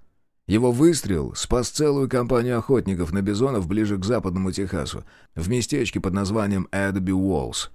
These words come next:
Но я говорил о Бенни Оукли. И должен добавить, что в ту пору еще не знал,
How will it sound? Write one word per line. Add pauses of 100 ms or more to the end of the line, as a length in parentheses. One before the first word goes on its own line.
(540)
Но
я
говорил
о
Бенни
Оукли. (380)
И
должен
добавить,
что
в
ту
пору
еще
не
знал,